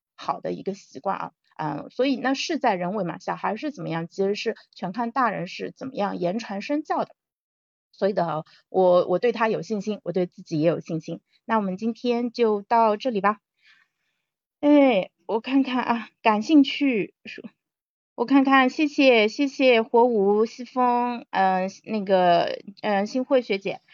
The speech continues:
哎，我今天纯语音直播，你们体验感觉是不是好多了？因为纯语音直播的话，我虽然还是坐着讲，但是我就可以在那边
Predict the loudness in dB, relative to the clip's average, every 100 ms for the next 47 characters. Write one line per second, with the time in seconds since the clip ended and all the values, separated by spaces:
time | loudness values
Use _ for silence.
0 | -8 -2 2 2 4 4 4 4 2 -2
1 | -6 0 4 4 2 -2 -4 -4 -2 -2
2 | -2 -4 -6 -4 -2 -2 -4 -4 -6 -6
3 | -10 -8 -6 -4 -4 -6 -6 -8 -12 _
4 | _ _ _ _ _ _ _ 2 2 2
5 | 2 2 2 -4 -6 -6 -4 -2 -2 -4
6 | -2 -2 -2 -4 -4 -6 -4 -4 -4 -8
7 | -10 -6 -6 -6 -6 -8 -6 -8 -6 -8
8 | -8 -10 -8 -6 -8 -12 _ _ _ _
9 | -2 0 0 -4